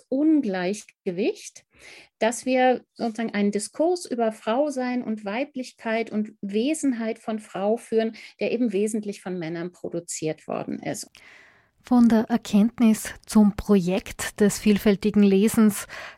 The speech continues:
Speaker 2: da ist aber viel literaturwissenschaftliche Detailarbeit dazwischen notwendig.
Speaker 1: Wir müssen an die Leselisten ran, aber damit wir vielfältiger lesen können, müssen wir erstmal diese Texte wieder verfügbar machen. Das heißt, ganz wichtig sind Editionen.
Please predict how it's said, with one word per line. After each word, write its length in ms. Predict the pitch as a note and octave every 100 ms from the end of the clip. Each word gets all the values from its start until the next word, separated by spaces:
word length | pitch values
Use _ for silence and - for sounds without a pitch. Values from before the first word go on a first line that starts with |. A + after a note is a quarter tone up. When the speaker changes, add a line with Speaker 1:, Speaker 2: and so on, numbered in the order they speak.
| -
Speaker 2:
da 160 | A#3 A3
ist 240 | A#3+ B3
aber 180 | A3 A#3
viel 240 | - G#3+
literaturwissenschaftliche 1300 | F#3+ F3+ G3+ F#3+ - G3 F#3 - G3+ G3+ G3+ G3+ G#3
Detailarbeit 800 | A3+ A3+ - G3+ G#3 G3+ F#3+ -
dazwischen 480 | F#3 - F#3+ - F#3+
notwendig. 680 | F#3+ - G3 F3+ G3 -
Speaker 1:
Wir 80 | F#3
müssen 400 | F3+ G3 - F#3
an 340 | - F3+ F3+ F3+ - _
die 60 | G#3
Leselisten 760 | F#3+ C4 E4 C4+ A#3+ A#3+ A#3
ran, 300 | G#3+ G#3 G#3+
aber 200 | G#3 G3+
damit 380 | F#3+ F#3+ G3 G3+
wir 220 | F#3 F#3+ - _ _
vielfältiger 720 | B3 A3+ A3 G#3 G#3 G#3+ F#3+
lesen 460 | F#3+ G3+ D4+ C#4+ C#4
können, 420 | B3 A3+ G#3+ G#3
müssen 260 | A#3+ G#3+
wir 220 | F#3+ F#3+ F#3
erstmal 400 | F#3+ - F3+ F3
diese 260 | E3+ E3
Texte 720 | - F#4 _ _ _ - G3+
wieder 220 | F3+ F3 D#3+
verfügbar 640 | E3+ D#3+ - F3 - D3
machen. 340 | - - E3
Das 200 | D#3+ -
heißt, 200 | F3+ F#3
ganz 260 | - F#3 G#3
wichtig 380 | G#3 G#3 G#3 -
sind 220 | G3 F#3
Editionen. 800 | G3 G#3 - D4 A3+ D#3 -